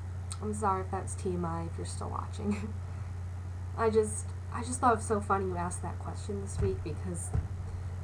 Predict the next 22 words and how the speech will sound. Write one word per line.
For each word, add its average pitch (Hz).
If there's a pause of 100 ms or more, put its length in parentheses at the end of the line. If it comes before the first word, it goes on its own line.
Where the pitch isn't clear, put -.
that's 185
really 226
what's, - (180)
what 202
I've 196
been 190
thinking 196
about 180
all 175
week, 170 (100)
because 175
they're -
just - (920)
making 233
me 226
crazy 254 (1500)
and 214
causing 233
me 233
so 233
much 226
discomfort. 226